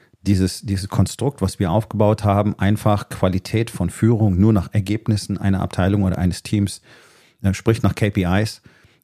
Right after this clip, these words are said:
zu messen, widerspricht dem ganzen System. Gutes Leadership wird immer dazu führen, dass es gute Ergebnisse gibt. Und auch bei bestem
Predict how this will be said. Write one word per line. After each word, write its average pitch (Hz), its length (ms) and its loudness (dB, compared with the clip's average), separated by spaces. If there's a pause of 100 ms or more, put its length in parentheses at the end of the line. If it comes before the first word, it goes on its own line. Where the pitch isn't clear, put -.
zu - 180 -6
messen, 101 560 -2 (360)
widerspricht 101 720 0
dem 85 100 -2
ganzen 80 260 -6
System. - 440 -10 (640)
Gutes 120 340 2
Leadership 110 600 0
wird 104 160 2
immer 113 260 4
dazu 90 420 -2
führen, 95 460 0
dass 92 280 -4
es - 120 -10
gute 90 320 -2
Ergebnisse 87 560 -6
gibt. - 320 -14 (440)
Und 98 200 0
auch 104 220 0
bei 95 360 0 (220)
bestem 107 600 0